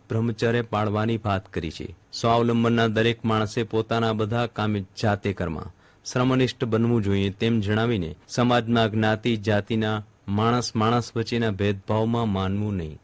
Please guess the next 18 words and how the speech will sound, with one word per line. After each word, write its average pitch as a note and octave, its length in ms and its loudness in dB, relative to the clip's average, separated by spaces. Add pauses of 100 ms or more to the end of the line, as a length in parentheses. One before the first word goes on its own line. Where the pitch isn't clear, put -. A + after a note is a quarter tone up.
(180)
માણસે B2+ 560 2
હંમેશા B2+ 460 0
નીડર A#2 360 2
રહેવા A#2+ 300 2
અને A#2+ 160 0
બનવા G#2+ 360 0
પર G#2 200 -2
ભાર F#2+ 300 -4
મૂક્યો E2+ 300 -8
છે. - 180 -14 (400)
સૌથી C#3 360 2
અગત્યની C3 540 0
સ્વદેશીની A#2+ 680 -2
વાતમાં A2 580 -2
દેશમાં A2+ 440 0
બનતી G#2+ 360 -2
વસ્તુઓ G2+ 580 -4 (200)
વાપરવાનો G2+ 840 0